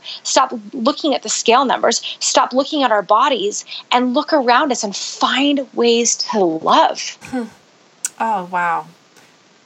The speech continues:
Speaker 2: So th-, is that where you start then with your clients?
Speaker 1: Well, <sighs> gosh, it's, okay, it's like, that's such a good, ideally, I would say yes. Like, ideally, I would say yes. But the truth is,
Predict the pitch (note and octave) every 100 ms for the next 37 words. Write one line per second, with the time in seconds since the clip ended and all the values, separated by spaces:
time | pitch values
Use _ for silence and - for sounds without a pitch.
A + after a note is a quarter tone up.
0 | - - A#3+ - B3+ C4+ A#3+ C#4 B3 -
1 | A3 G3+ - D4 F4 D#4+ B3 B3 - A#3
2 | A#3+ - G3 A3 - C4 - - - _
3 | _ _ _ - _ - - - - -
4 | _ - - - - - - - F4 F4
5 | F4 - - - - - - - C4+ C4
6 | A3 - - - - C#4+ - - D#4+ -
7 | D#4 - E4+ D#4+ D#4 - - - - -
8 | C#4+ A3+ D4+ A4 C4 A3+ G3+ A#3+ G#3 A#3+
9 | D#4 - - B3 A#3 G#3 F4 F4 A3+ G#3+
10 | G#3 E4+ - A3+ B3+ - - A4+ D5 A3
11 | F3+ G#3 A#3